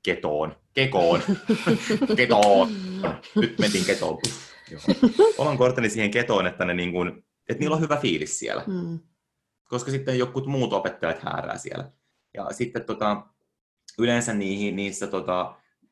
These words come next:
Speaker 1: ton, ton tyyppisissä tanssikoulussa on sit niin kuin, saattaa olla niin kuin vanhempia oppilaita niin kuin tavallaan avustushommissa,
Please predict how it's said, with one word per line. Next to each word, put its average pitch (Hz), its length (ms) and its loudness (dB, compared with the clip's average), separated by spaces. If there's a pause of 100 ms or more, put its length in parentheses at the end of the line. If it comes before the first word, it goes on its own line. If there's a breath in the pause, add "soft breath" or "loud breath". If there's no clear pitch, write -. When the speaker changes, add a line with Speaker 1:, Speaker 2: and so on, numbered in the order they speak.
(120)
Speaker 1:
ton, 104 380 -2
ton 113 160 -4
tyyppisissä 104 420 -6
tanssikoulussa 92 680 -4
on 92 200 -2
sit - 220 -8
niin 82 200 -6
kuin, 82 360 -6 (140)
saattaa 85 460 -2
olla 82 180 0
niin 80 160 -8
kuin 82 120 -10
vanhempia 87 560 -4
oppilaita 98 680 -4
niin 90 160 -6
kuin 87 140 -10
tavallaan 87 460 -2
avustushommissa, 85 1080 -4